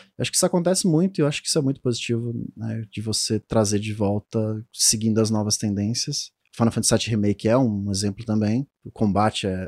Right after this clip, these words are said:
é muito mais parecido com Devil May Cry da vida do que com Final Fantasy sete original. E eu acho isso muito válido.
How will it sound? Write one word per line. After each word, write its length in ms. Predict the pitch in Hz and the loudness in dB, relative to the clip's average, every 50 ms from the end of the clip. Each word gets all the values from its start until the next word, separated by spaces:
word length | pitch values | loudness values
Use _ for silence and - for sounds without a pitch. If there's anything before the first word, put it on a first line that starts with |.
| - | -8
é 60 | - 101 | -6 -4
muito 280 | 101 101 104 - - - | -2 -2 -2 -4 -2 0
mais 160 | 113 107 107 - | 0 0 2 2
parecido 500 | - 117 107 101 107 - 113 107 107 104 | 2 2 4 4 4 4 4 2 0 0
com 240 | - 110 104 104 | -2 -2 0 0
Devil 260 | 95 104 107 98 107 101 | 2 2 2 2 2 2
May 140 | 107 101 | 0 0
Cry 280 | - - - 107 107 107 | -2 0 2 2 4 4
da 120 | 101 101 | 2 0
vida 380 | 95 98 98 101 110 110 113 110 | -2 0 0 0 0 0 0 -2
do 100 | 107 104 | -2 -4
que 200 | - - 110 104 98 | -4 -2 -2 -2 -2
com 560 | - - 104 104 104 104 101 101 101 98 90 - | -2 -4 -2 -2 0 -2 -2 -2 -4 -6 -8 -6
Final 200 | - 104 101 92 | -6 -6 -6 -4
Fantasy 220 | - 101 98 - - | -6 -6 -4 -2 -2
sete 200 | - 95 - 110 | -2 -2 -2 -2
original. 540 | 104 104 101 110 110 104 98 98 110 113 - _ _ _ - | -2 -2 -2 0 0 0 0 0 -2 -4 -8 _ _ _ 0
E 60 | - | 2
eu 40 | 107 | 4
acho 180 | 101 95 - - | 4 4 2 0
isso 120 | - - 110 | 0 0 0
muito 220 | 107 104 - 110 | 0 0 -2 -2
válido. 500 | 107 110 104 107 110 117 120 123 123 127 | 0 0 0 2 0 -2 -2 -4 -6 -8